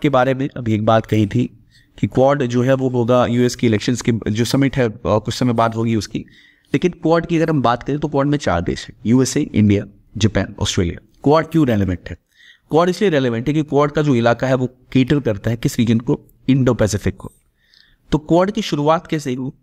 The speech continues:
कैसे इस लेवल तक ये पहुंचा, जरा इसके बारे में जानते हैं। सबसे पहले क्वाड का जिक्र किसी ने किया था तो वो थे जापानीज प्राइम मिनिस्टर शिंजो एबे, जिनकी डेथ कुछ समय पहले ही हुई। तो क्वाड यानी क्वाड्रिलेटरल सिक्योरिटी डायलॉग,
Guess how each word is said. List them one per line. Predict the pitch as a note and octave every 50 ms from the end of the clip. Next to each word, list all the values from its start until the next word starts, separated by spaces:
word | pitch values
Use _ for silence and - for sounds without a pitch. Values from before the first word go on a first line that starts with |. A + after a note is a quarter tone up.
| _ _ -
कैसे | - B2+ C3+ - E3
इस | D3+ -
लेवल | C3+ C3 C3+ C#3 C3+
तक | D3 -
ये | D3+ B2
पहुंचा, | - G#2+ G#2 G#2+ - C#3+ C#3
जरा | C3 C3 B2+
इसके | A#2+ - - A#2+
बारे | A2 G#2 G#2
में | G2+ G2+ F#2+
जानते | F#2 F2+ F#2 F2 - G#2+
हैं। |
सबसे | - - D3+ - F#3+
पहले | F3+ F3+ F3 F3
क्वाड | - D3+ D3 D3
का | - D#3 D3
जिक्र | C3 - D#3 D3+ E3+ D#3
किसी | - - - D3
ने | C3+ B2+
किया | G#2+ G2+ G2+ F#2 F#2
था | - A#2+ C3+ - - - _ _ _ _ -
तो | C#3+ C3
वो | C3+ C3
थे | C3 E3+ D3
जापानीज | A#2+ B2 A#2+ A#2+ - C#3 D3 D3+ D#3 C#3+ D3 - - _ _ _ _ _ _ _ _ _ -
प्राइम | - C#3+ D#3 D#3
मिनिस्टर | D3 C3 - - - D3
शिंजो | - - B2+ A#2 B2 A#2+ G#2+
एबे, | F2 C#2+ - - - _ _ _ _ -
जिनकी | B2 B2+ B2 C3+ B2
डेथ | G#2 B2 A#2+
कुछ | - - - A2+ -
समय | C3 A#2+ A#2 G2+
पहले | G2+ G#2 G#2+ A2
ही | G#2+
हुई। | G2+ G2 F#2 - - - _ _ _ _ _ _ _ - C#3
तो | B2
क्वाड | - - D3 D#3+ E3+ F3 D#3+
यानी | C#3+ C3+ C#3+ G3
क्वाड्रिलेटरल | G#3+ - _ _ _ - C3+ C3 C#3 C#3+ C3+ - - D#3 C3+
सिक्योरिटी | - G#2+ - A#2 A2+ A2+ - C3
डायलॉग, | A2 G#2 G2 F#2 F#2+ A#2 C#3 D3